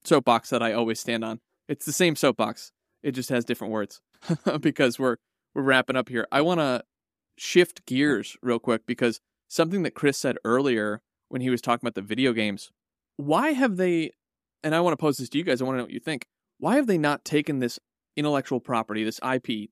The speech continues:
Dune, and run with it? I mean, they're making the movie now, which is good, and previously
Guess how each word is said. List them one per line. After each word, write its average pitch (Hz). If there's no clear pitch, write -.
Dune, 120
and 117
run 131
with -
it? 90
I 131
mean, 131
they're 127
making 143
the 127
movie 123
now, 110
which -
is 120
good, 113
and 123
previously 139